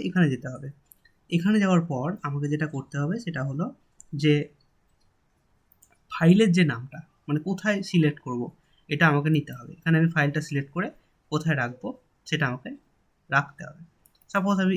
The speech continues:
এই, এই যে ফাইলটা রয়েছে আমার টোপোশিট, আমি এখানে রাখলাম। এই বিবিবি এসএইচপি বলে একটা পয়েন্ট আছে এখানে, তো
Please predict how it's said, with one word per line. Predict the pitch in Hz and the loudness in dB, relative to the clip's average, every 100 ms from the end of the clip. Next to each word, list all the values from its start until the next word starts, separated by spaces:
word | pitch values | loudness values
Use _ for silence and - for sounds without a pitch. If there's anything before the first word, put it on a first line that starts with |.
| 180 | 0
এই, | 196 180 - _ _ | -2 -2 -10 _ _
এই | 190 185 | 0 2
যে | 185 | 2
ফাইলটা | 151 131 123 123 | 0 0 0 -2
রয়েছে | 131 139 127 | -4 -8 -8
আমার | 135 | -4
টোপোশিট, | 185 175 156 127 - _ _ _ - | -2 -2 -4 -6 -16 _ _ _ -6
আমি | 185 190 | -2 -2
এখানে | 196 185 156 | 2 4 4
রাখলাম। | 123 131 131 - _ _ | -2 -8 -16 -16 _ _
এই | 156 156 175 165 151 | 2 2 2 2 8
বিবিবি | 165 165 165 170 165 _ _ _ | 8 8 8 6 2 _ _ _
এসএইচপি | 175 170 160 160 160 147 | 0 4 2 2 0 0
বলে | 143 | 0
একটা | 147 151 | -4 -8
পয়েন্ট | 139 139 | -4 -4
আছে | 160 180 | -2 -6
এখানে, | 135 - - _ _ _ | -8 -14 -18 _ _ _
তো | _ | _